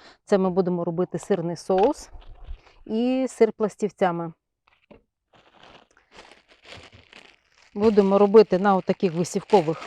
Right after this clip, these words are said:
булочках. Такі невеличкі будуть у нас бутербродики.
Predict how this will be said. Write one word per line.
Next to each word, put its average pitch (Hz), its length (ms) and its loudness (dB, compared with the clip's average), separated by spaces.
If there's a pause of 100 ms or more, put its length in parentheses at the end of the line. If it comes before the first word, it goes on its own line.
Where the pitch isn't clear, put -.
булочках. 180 580 -4 (3500)
Такі 180 200 -6 (100)
невеличкі 196 680 -2 (880)
будуть 185 420 -10
у 185 80 -8
нас 185 420 -10
бутербродики. 185 840 -4